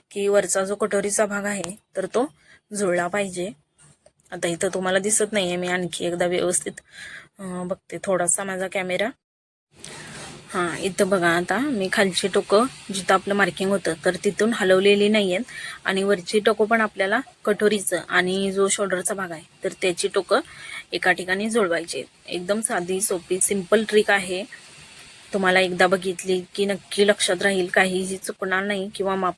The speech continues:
पण ब्लाऊज शिवल्यानंतर काही बिघडणार नाही. तर, अ, जो राहिलेला आकार आहे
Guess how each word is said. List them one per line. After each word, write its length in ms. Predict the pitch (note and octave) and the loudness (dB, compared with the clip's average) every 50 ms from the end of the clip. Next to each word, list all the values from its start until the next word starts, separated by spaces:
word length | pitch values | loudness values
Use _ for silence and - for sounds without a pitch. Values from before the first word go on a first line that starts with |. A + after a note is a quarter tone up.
| _ | _
पण 140 | - A3+ D4 D#4+ - _ _ - - - - - - _ - G3+ | -4 -4 -4 -6 -8 _ _ -20 -20 -20 -20 -20 -20 _ -8 0
ब्लाऊज 220 | F#3+ F#3 F#3 F#3 | 4 4 4 4
शिवल्यानंतर 600 | F#3 - G#3+ F#3+ F#3 F3+ F#3 F#3 F3+ E3+ G3+ A3 | 2 0 0 0 0 0 0 0 0 0 0 0
काही 300 | A#3+ - G#3 F#3+ F#3 F#3 | 0 0 0 0 2 2
बिघडणार 460 | F3 F#3+ F#3+ E3+ F3+ E3 - E3+ E3 E3 | 2 2 2 4 2 2 2 0 0 0
नाही. 180 | E3 D#3+ E3+ - - _ _ _ _ _ - _ | -2 -4 -8 -10 -18 _ _ _ _ _ -10 _
तर, 340 | - F3 F3 F3 F3 F3+ F3 | -2 0 0 2 2 2 2
अ, 20 | F3+ | 0
जो 440 | F3+ F#3+ G3 G3+ G3+ G3+ G#3 G#3 | 0 2 2 2 4 4 2 2
राहिलेला 440 | G#3 G3+ G3 F#3 F3+ F#3+ G3 G3+ G#3 | 2 2 0 0 0 0 2 2 2
आकार 280 | G#3 G3 - - F#3+ F#3+ | 2 2 2 4 4 6
आहे 320 | G3 G3+ F#3+ F#3+ E3+ E3+ | 4 4 2 0 -4 -4